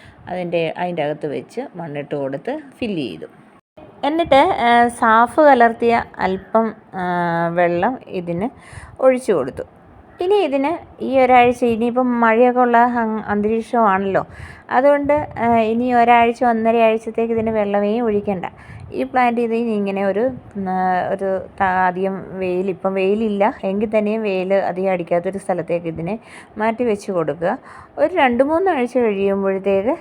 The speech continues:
ഇത് നല്ല സെറ്റാകും. ആ സമയത്ത്, ആ, നമുക്കത് എടുത്ത് വെയിലുള്ള സ്ഥലത്തോട്ട് മാറ്റി വെച്ച് കൊടുക്കാം. ഇങ്ങനെയാണ് അഴുകിപ്പോയ ഒരു പ്ലാന്റ് ഞാൻ രക്ഷപ്പെടുത്തി എടുക്കുന്നത്. ആറേഴ് വർഷം പഴക്കമുള്ള ഒരു പാ-,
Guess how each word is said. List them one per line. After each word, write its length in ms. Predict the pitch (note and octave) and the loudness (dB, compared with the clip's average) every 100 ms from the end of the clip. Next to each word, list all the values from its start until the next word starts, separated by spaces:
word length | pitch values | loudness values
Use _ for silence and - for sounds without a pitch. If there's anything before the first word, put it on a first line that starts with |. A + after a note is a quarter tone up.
| - | -8
ഇത് 200 | - E3 F3+ | -14 -10 -8
നല്ല 180 | F3+ F3 | -6 -4
സെറ്റാകും. 720 | F#3+ F#3 F3 F#3 E3+ D#3+ A3+ - - - - | -4 -6 -4 0 2 2 -2 -4 -20 -20 -6
ആ 120 | D4+ | -6
സമയത്ത്, 580 | E4 G#3+ F#3 F3+ F#3 C4 - - - | -2 -2 0 -4 -2 -4 -4 -14 -6
ആ, 140 | F3+ | -4
നമുക്കത് 580 | E3 D#3+ D#3+ D#3+ E3+ D#3 | -4 -4 -4 -2 -4 -2
എടുത്ത് 340 | D#3+ D#3+ F#3+ B3+ - F3+ E3 | -2 -2 -4 -4 -6 -8 -4
വെയിലുള്ള 400 | D#3+ D3+ D3+ D3 | -2 -2 -2 -2
സ്ഥലത്തോട്ട് 540 | F3 - C3 C3+ - D#4+ - | -4 -10 -6 -6 -6 -8 -8
മാറ്റി 240 | F3 D#3+ | -10 -8
വെച്ച് 260 | C#3+ C3 - | -8 -8 -10
കൊടുക്കാം. 300 | E2+ - - - - _ - - _ - | -12 -14 -18 -20 -20 _ -20 -20 _ -14
ഇങ്ങനെയാണ് 920 | C4+ D#4+ E4+ F4+ B3+ A3+ C4+ - - | -8 -4 -2 0 0 0 -2 -6 -4
അഴുകിപ്പോയ 720 | F#3+ F#3+ G#3 A#3+ C#4+ B3 G#3+ | -4 -2 -6 -6 -4 -2 0
ഒരു 180 | F#3+ F3+ F3+ | 0 -2 -4
പ്ലാന്റ് 440 | F3 D#3 C#3+ D3 C#4 - - | -4 -4 -4 -6 -8 -10 -8
ഞാൻ 300 | B3+ C4+ B3+ | -2 -2 0
രക്ഷപ്പെടുത്തി 600 | F3+ - E3 D3 D3+ C4+ - - | -4 -4 -6 -6 -6 -10 -10 -8
എടുക്കുന്നത്. 480 | D3 A#2+ - - - - - - - - - - - - - - | -8 -8 -12 -14 -14 -18 -20 -20 -20 -20 -20 -20 -20 -20 -20 -4
ആറേഴ് 440 | A#3+ B3+ D4+ F4 | 2 4 4 4
വർഷം 440 | F#4 E4 - D#4+ D#4 - | 4 4 2 -4 -4 0
പഴക്കമുള്ള 420 | B3 B3 C4 B3+ A#3 | 2 4 2 4 2
ഒരു 80 | A3 | 2
പാ-, 220 | F#3+ F3+ | 2 2